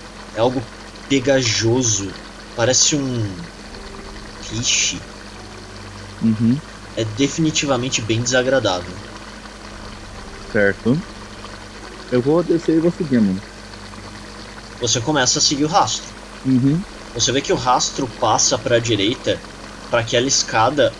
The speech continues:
Speaker 1: onde tava, onde a outra porta dava de cara.
Speaker 2: Uhum.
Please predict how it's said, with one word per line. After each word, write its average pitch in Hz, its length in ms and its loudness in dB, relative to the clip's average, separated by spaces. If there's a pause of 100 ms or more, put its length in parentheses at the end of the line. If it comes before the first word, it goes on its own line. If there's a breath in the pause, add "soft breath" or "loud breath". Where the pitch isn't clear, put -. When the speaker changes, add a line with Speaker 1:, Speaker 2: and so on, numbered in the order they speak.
(180)
Speaker 1:
onde 113 300 0
tava, 110 640 2 (720)
onde 120 220 2
a 120 40 8
outra 139 280 4
porta 127 400 4
dava 117 440 4 (320)
de - 140 -4
cara. 95 400 2 (240)
Speaker 2:
Uhum. 117 340 4